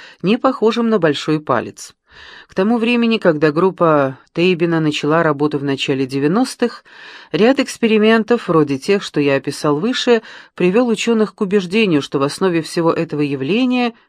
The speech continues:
лежало какое-то вещество. Великолепная теория,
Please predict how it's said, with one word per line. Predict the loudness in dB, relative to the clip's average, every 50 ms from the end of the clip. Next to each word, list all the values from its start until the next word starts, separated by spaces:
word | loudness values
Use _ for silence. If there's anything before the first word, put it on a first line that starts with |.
| _ _ _ _
лежало | -4 -2 -2 -2 -2 -2 0 0 2 2 0 0 -4 _
какое-то | -6 -6 -6 -6 _ -2 0 0 0 0 -2 -4 -6 -6
вещество. | -6 -4 -4 -6 -4 -6 -6 -8 -10 -12 -14 -6 -4 -2 -2 -2 -4 -10 _ _ _ _ _ _ _ _ _ _ _ _ _ _ _ _ _ _ _
Великолепная | -16 -6 0 2 2 2 2 2 0 0 -2 -2 -2 0 2 2 2 0 0 -4 -6 -4 -2 -2 -2 -2 -4
теория, | -6 -10 -8 -2 0 0 2 2 0 -2 -4 -6 -8 -10 -12 -16